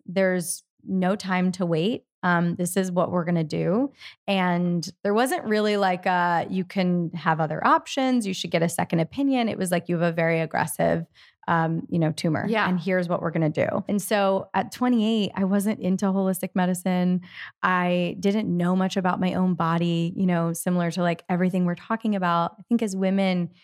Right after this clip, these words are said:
Speaker 1: when we don't see it, a lot of times we're not in touch with it. We're not taught it in school.
Speaker 2: Yes.
Speaker 1: There's a lot of shame around it.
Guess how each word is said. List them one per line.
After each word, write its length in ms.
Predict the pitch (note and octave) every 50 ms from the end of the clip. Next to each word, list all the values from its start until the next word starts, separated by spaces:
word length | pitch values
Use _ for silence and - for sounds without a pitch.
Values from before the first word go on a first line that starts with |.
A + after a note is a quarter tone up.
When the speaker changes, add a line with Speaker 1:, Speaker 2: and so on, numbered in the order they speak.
| _ _ _ -
Speaker 1:
when 120 | F3 F#3
we 60 | F#3+ G3
don't 200 | F#3+ G3 - -
see 300 | - - - F#3+ F#3 F3+
it, 240 | F3+ F#3+ F#3 - _ _ -
a 60 | F#3+
lot 140 | F#3 F#3 F3
of 80 | F3 F3
times 320 | F3+ F3+ F3+ F3+ F3 F3+
we're 80 | - F3+
not 160 | F3 E3+ -
in 60 | E3+
touch 260 | - - F3 F3 -
with 140 | - E3 -
it. 180 | F3 E3+ E3+ -
We're 80 | F#3 F3+
not 240 | F3 F3 F3 - -
taught 280 | - - F3+ E3+ E3+ F3
it 100 | F3+ F3+
in 100 | F#3 F3
school. 280 | - - - E3+ F3+
Speaker 2:
Yes. 220 | G#3 G#3 G3 F3+ F3
Speaker 1:
There's 240 | F3+ F3 F3 E3
a 60 | E3+ F3
lot 280 | F3 E3+ F3+ F3 F3 F3
of 100 | F3 E3+
shame 380 | - - - E3+ E3+ F3 F3 E3+
around 340 | E3+ E3+ E3 E3 E3+ E3+ F3
it. 220 | F3 F3 F3 F3